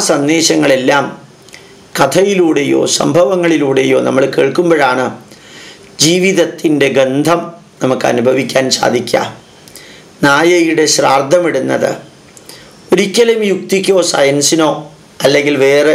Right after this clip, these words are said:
ബുദ്ധിക്കോ ഒന്നും യോജിച്ചതല്ല. പക്ഷേ ഈ കഥ കേൾക്കുന്നവർക്ക്, ഈ സംഭവത്തിൻ്റെ ചുരുള്, ആ, അറിയാൻ സാധിക്കുന്നവർക്ക് അതിൽ വലിയൊരു സ്-, സത്യമുണ്ടെന്നും നന്മയുണ്ടെന്നറിയാൻ സാധിക്കും. കാരണം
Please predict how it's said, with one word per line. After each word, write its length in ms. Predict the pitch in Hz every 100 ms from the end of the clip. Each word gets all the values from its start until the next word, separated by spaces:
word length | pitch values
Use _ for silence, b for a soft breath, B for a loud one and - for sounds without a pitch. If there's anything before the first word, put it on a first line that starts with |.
| -
ബുദ്ധിക്കോ 480 | 139 131 180 175 175 160
ഒന്നും 380 | 139 156 190 185 151
യോജിച്ചതല്ല. 640 | 131 139 139 156 131 - - - B B B B B B B -
പക്ഷേ 220 | 269 247 240
ഈ 100 | 233 214
കഥ 140 | 160 190
കേൾക്കുന്നവർക്ക്, 680 | 185 165 196 202 196 175 170 170
ഈ 20 | 165 -
സംഭവത്തിൻ്റെ 680 | 151 160 175 175 175 165 160 - -
ചുരുള്, 340 | 156 143 151 - - - - - - 147
ആ, 20 | 135 127 127 139
അറിയാൻ 320 | 160 214 233
സാധിക്കുന്നവർക്ക് 920 | 202 151 135 135 135 135 127 - - 110 - - - B B B B B B -
അതിൽ 160 | 175 170 160
വലിയൊരു 580 | 175 202 226 220 - - -
സ്-, 80 | - - - -
സത്യമുണ്ടെന്നും 1040 | - - 139 - 247 233 185 139 131 120 117 - - - 147
നന്മയുണ്ടെന്നറിയാൻ 960 | 165 202 220 185 156 143 143 127 127 123
സാധിക്കും. 360 | - 120 117 - - 135
കാരണം 360 | 131 143 131